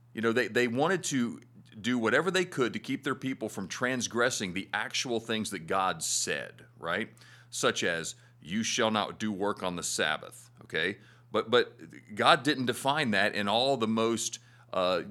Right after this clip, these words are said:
detailed and nitnoid ways, right? So what the Jewish, uh, commentators and rabbis and so forth did is they came along and they said, "Well, here's all the different ways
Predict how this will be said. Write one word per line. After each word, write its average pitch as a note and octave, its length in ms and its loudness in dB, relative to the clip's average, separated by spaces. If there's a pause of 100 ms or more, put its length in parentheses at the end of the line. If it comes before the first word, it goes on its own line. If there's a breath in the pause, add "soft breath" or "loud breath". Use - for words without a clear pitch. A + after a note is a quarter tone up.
(160)
detailed A#2 460 0
and G2 140 -2
nitnoid F#2 420 -2
ways, G2 320 0
right? F#2+ 180 2
So A#2 140 0
what A2+ 180 -2
the A#2 60 -6
Jewish, A2 540 -4
uh, F2 340 0
commentators A2+ 640 0
and E2+ 100 -8
rabbis G2+ 320 4
and F2 80 -4
so G2 200 -4
forth F2+ 220 -6
did G2 180 -2
is G#2 100 -6
they F#2+ 120 -4
came G#2 220 -6
along G2+ 200 -2
and F#2 100 -4
they F2+ 60 -2
said, F#2 180 -4
"Well, F2 100 -6
here's B2+ 280 -2
all C3+ 260 2
the C#3+ 100 0
different C3+ 340 -2
ways F#2 580 0